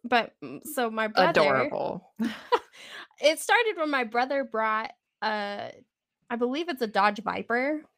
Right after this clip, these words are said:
Speaker 1: to my parents' house and took me for a ride in it.
Speaker 2: Mm-hmm.
Speaker 1: And to my, like, I don't even know how old I was. I think I was maybe seven or eight. Like, we went a hundred miles an hour.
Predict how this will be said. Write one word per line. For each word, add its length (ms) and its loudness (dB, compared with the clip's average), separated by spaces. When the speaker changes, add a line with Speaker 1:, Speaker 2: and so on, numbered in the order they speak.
Speaker 1:
to 100 -2
my 140 2
parents' 420 0
house 340 -2
and 100 -6
took 160 -6
me 140 0
for 180 -2
a 40 -2
ride 320 -8
in 100 -4
it. 180 -4
Speaker 2:
Mm-hmm. 260 0
Speaker 1:
And 220 2
to 160 -4
my, 400 2
like, 340 -4
I 40 -12
don't 180 -2
even 120 -2
know 140 0
how 160 0
old 220 -4
I 140 0
was. 140 -6
I 100 -4
think 180 -6
I 40 0
was 120 -6
maybe 520 -8
seven 480 -2
or 120 -2
eight. 380 -2
Like, 200 -4
we 200 2
went 280 2
a 80 -8
hundred 480 2
miles 380 6
an 80 -4
hour. 440 2